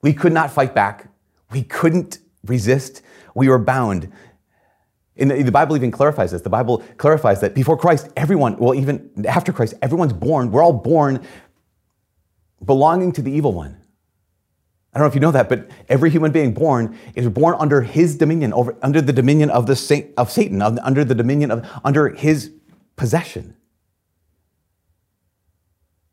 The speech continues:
We live in the, we're born into the kingdom of darkness.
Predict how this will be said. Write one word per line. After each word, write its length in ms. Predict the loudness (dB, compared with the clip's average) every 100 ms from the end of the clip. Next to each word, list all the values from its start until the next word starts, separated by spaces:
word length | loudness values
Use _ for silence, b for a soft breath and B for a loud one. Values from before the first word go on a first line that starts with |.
| _
We 200 | -4 0
live 200 | 2 0
in 80 | 0
the, 120 | -4
we're 180 | -2 -2
born 240 | 0 0
into 140 | 0 -4
the 60 |
kingdom 280 | -4 -6 -6
of 100 | -4
darkness. 640 | -4 -4 -6 -16 -18 -20